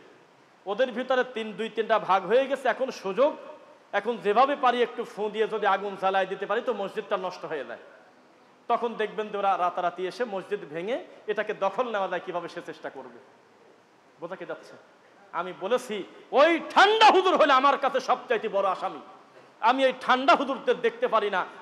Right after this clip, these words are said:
যারা বলে এটাও ঠিক ওটাও ঠিক, তারা হলো কবর পোদারের চাইতে বেশি খারাপ। কয়দিন আগে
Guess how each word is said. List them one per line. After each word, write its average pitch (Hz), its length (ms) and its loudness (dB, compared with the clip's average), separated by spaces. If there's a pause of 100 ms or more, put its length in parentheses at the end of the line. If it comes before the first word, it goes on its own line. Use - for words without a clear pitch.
যারা 240 200 6
বলে 220 220 2
এটাও 269 220 4
ঠিক - 240 -4
ওটাও 220 280 2
ঠিক, 202 180 -6
তারা 214 200 2
হলো 220 180 0 (100)
কবর 320 260 4
পোদারের 240 400 0
চাইতে 196 180 -4
বেশি 165 180 -10
খারাপ। 151 220 -6 (1200)
কয়দিন 359 400 6
আগে 247 300 2